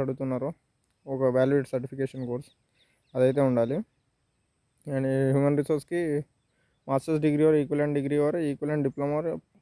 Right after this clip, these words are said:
పీజీ degree in any of the following areas with minimum sixty-five percent. ఇక్కడ ఇచ్చారు కదా, దీంట్లో ఏదో ఒకటి ఉండాలి. And ఫైనాన్స్ వాళ్ళకు కూడా ఉన్నాయి. Final examination of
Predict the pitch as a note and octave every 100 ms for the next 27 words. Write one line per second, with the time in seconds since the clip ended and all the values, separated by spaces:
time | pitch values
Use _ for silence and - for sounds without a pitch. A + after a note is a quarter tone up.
0 | _ D3 C#3+ D3 D3 C#3 C#3+ D3 C#3+ C#3+
1 | C#3 D3 - C3+ C#3 C#3 C3+ C#3+ - D#3
2 | C#3 C3+ C#3+ D3 C3 C3+ C#3 B2+ A#2+ A#2+
3 | A#2 _ _ _ _ _ _ _ C3+ C3
4 | - C#3+ C#3 C#3 A#3 D4 _ _ _ C#3+
5 | C#3 D3 D3 C#3+ C#3+ C#3 C3 B2 B2 D3
6 | F3+ C#3 C#3 C#3+ C#3 C3+ B2 A#2 A#2 A#2
7 | - _ - C3+ C#3 C#3 C#3+ C#3+ C#3 C#3+
8 | C#3